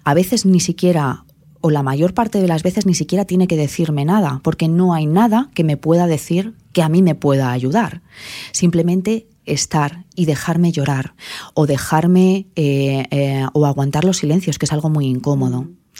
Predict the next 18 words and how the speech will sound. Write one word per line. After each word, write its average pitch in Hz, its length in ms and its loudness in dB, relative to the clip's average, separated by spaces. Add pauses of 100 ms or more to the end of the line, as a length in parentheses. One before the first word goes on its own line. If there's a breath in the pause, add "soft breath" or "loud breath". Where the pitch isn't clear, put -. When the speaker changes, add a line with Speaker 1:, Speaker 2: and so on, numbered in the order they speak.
(440 loud breath)
Speaker 1:
Entonces 147 280 -2
es 147 140 -2
una 175 160 0
persona 185 400 -2
con 156 180 -4
la 139 140 -4
que, 135 460 -4
eh, 135 480 -2 (100)
eh, 135 260 -4
yo 156 160 -2
siento 156 300 -2
que 135 100 -4
no 143 220 -2
me 170 120 2
juzga 196 600 0 (400 loud breath)
y 185 100 0
que 160 140 -2
tampoco 180 800 -2